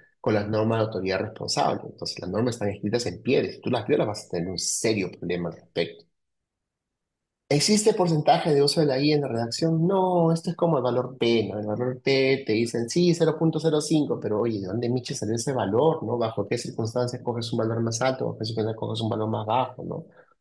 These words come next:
Todos son valores de referencia, ¿no? Yo he visto que universidades están utilizando, cuando llegó el Turnitin, por ejemplo, se dio esa discusión, ¿no? Entonces hay universidades que han cogido, "No, que el veinte por ciento".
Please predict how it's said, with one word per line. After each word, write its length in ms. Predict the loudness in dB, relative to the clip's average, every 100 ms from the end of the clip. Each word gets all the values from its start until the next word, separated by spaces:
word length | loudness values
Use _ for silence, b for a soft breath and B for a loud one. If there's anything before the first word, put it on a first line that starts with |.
| _ 2
Todos 220 | 2 4
son 140 | 2
valores 320 | 2 2 2
de 80 | 2
referencia, 680 | -2 -4 -2 0 0 -2 -8
¿no? 320 | -4 -2 -2
Yo 100 | 0
he 40 | 0
visto 260 | 2 0
que 80 | 0
universidades 600 | -2 -2 -2 2 2 2
están 160 | 0 -2
utilizando, 720 | 0 -2 0 -2 2 0 0 B B _ _
cuando 240 | -2 0 4
llegó 180 | 4
el 100 | 4
Turnitin, 580 | 2 2 4 2 0 -4
por 120 | -4
ejemplo, 380 | -4 -2 -2 -2
se 160 | 0 2
dio 100 | 2
esa 160 | 2
discusión, 560 | -2 -2 -6 -4 -4 -6 -14 _ _ _ -4
¿no? 180 | 0 2
Entonces 280 | 0 -4 -4
hay 100 | 0
universidades 600 | 2 2 0 2 2 2
que 60 | -2
han 120 | -4
cogido, 380 | -4 -4 -2 0
"No, 200 | 0 0
que 80 | 0
el 80 | 2
veinte 260 | 2 2
por 140 | 0 2
ciento". 320 | 2 0 -6